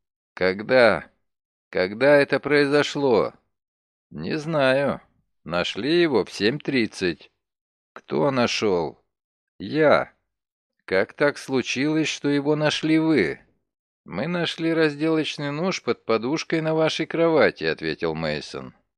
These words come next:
«После того, как взглянули на лезвие, приступили к поискам в доме. Так сказать, к переписи обитателей».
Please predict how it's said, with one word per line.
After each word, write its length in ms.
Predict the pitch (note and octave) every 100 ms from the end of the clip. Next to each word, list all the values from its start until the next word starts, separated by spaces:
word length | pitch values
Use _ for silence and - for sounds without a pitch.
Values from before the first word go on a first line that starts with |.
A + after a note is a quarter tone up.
| _ _
«После 400 | - E2 - G2
того, 300 | F2+ G2 A2
как 180 | A#2+ A#2+
взглянули 600 | G2 F#2+ G#2 A2+ A#2 A2+
на 160 | A2 A2
лезвие, 720 | C#3 E3+ C#3 F#2 C#2+ B1+ - _
приступили 760 | - F2 - G2 - C3+ E3+ E3+
к 100 | -
поискам 560 | C3 C3+ C3+ - D#3
в 80 | C#3+
доме. 520 | G#2+ F2+ D#2+ D2+ D2 - _ _ _ _
Так 260 | - D#3 -
сказать, 560 | - E3+ D3 E3+ E3
к 100 | -
переписи 640 | - D#3 E3 E3 E3+ E3 E3+
обитателей». 1040 | E3 D#3+ F3 F#3 B2 - E2 C#2+ C2+ -